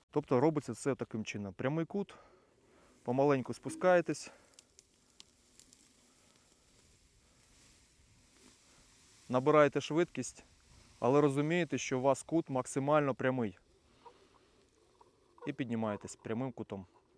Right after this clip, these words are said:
Підрулюєте в русі. Так само спускаєтесь.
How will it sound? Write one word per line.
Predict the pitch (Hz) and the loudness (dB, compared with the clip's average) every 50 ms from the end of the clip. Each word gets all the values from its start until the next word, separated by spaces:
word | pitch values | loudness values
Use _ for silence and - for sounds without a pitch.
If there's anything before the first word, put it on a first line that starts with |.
| _ _ _ _ _ _ _ _ _ _ _ _ _ _ _ _ _ _ _ _ _ _ _ _ _ _ _ _ _ _ _ _ _ _ | _ _ _ _ _ _ _ _ _ _ _ _ _ _ _ _ _ _ _ _ _ _ _ _ _ _ _ _ _ _ _ _ _ _
Підрулюєте | - 151 147 151 170 190 196 180 175 165 151 - 160 147 143 131 - _ _ | -6 -2 0 4 4 4 6 6 4 4 2 2 -2 -2 -4 -6 -14 _ _
в | - 113 127 | -8 -4 -2
русі. | 131 139 123 - - 107 98 98 _ _ _ _ _ _ _ _ _ _ _ _ _ _ _ _ _ _ _ _ _ _ _ _ _ _ _ _ _ _ _ _ _ _ _ _ _ _ _ _ _ _ _ _ _ _ _ | -2 -2 -2 -4 -8 -12 -12 -12 _ _ _ _ _ _ _ _ _ _ _ _ _ _ _ _ _ _ _ _ _ _ _ _ _ _ _ _ _ _ _ _ _ _ _ _ _ _ _ _ _ _ _ _ _ _ _
Так | - 143 151 - | 2 2 2 2
само | - - 170 175 175 156 147 | 0 2 2 2 2 0 -2
спускаєтесь. | 139 - - 139 - - - 135 127 117 104 - 87 - - - | -4 -8 -12 -14 -12 -4 -2 0 0 0 -2 -6 -10 -16 -16 -20